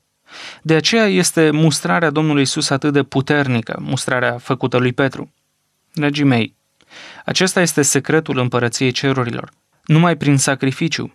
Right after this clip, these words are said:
asemeni Domnului nostru, putem intra în împărăția Lui. Nu există alte mijloace.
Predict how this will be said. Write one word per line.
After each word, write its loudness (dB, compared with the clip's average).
asemeni 0
Domnului 2
nostru, 0
putem 0
intra -2
în -2
împărăția -2
Lui. -2
Nu 0
există -2
alte 0
mijloace. -2